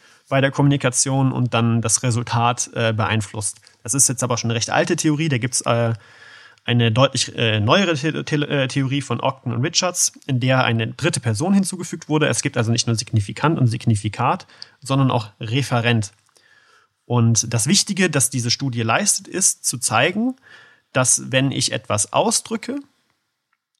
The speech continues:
ich die Person bin, die das ausdrückt und dabei Dinge, äh, empfinde und die in diesen Ausdruck mit einbringe.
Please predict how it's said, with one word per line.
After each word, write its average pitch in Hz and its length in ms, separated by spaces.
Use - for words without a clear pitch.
ich 202 260
die 180 100
Person 147 420
bin, 135 160
die 120 80
das 110 180
ausdrückt 190 560
und 143 140
dabei 131 280
Dinge, 127 460
äh, 120 480
empfinde 196 640
und 131 220
die 135 140
in 135 120
diesen 113 200
Ausdruck 123 360
mit 123 180
einbringe. 113 540